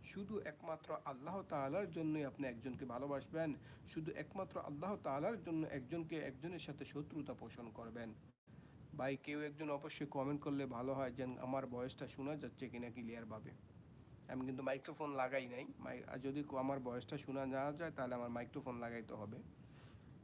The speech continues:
ফায়দা কি? অর্থাৎ ইমানি, ইমানি শাখাসমূহের মধ্যে সবচেয়ে শক্তিশালী ও স্থায়ী শাখা এই যে, দুনিয়াতে বান্দা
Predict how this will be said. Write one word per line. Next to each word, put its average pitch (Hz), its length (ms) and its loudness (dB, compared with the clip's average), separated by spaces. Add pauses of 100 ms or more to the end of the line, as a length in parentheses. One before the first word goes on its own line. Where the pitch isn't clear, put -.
(360)
ফায়দা 151 400 4
কি? 143 160 -6
অর্থাৎ 135 640 2
ইমানি, 160 720 0
ইমানি 165 380 2
শাখাসমূহের 147 840 0
মধ্যে 143 640 2
সবচেয়ে 180 640 -2
শক্তিশালী 147 920 0
ও 143 200 2 (100)
স্থায়ী 175 380 -2
শাখা 143 340 -4
এই 151 240 -4
যে, 165 300 -2 (600)
দুনিয়াতে 156 580 0
বান্দা 160 680 8